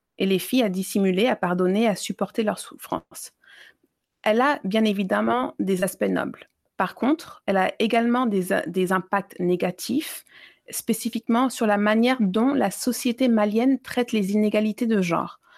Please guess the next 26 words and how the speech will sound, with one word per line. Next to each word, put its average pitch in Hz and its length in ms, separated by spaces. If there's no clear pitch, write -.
euh, 180 140
notamment 202 420
l'abus 214 260
sexuel. - 460
Donc, 196 200
d'une 269 280
part, 202 340
pour 220 160
ceux 262 240
et 247 80
celles 226 420
qui - 140
ont 196 80
connaissance 220 640
d'une 185 140
agression, 208 680
l'empathie 226 880
envers 202 420
les 196 260
survivantes 202 640
s'exprime - 840
par 208 140
le 208 80
silence 233 500
et 220 60
l'inaction. 202 560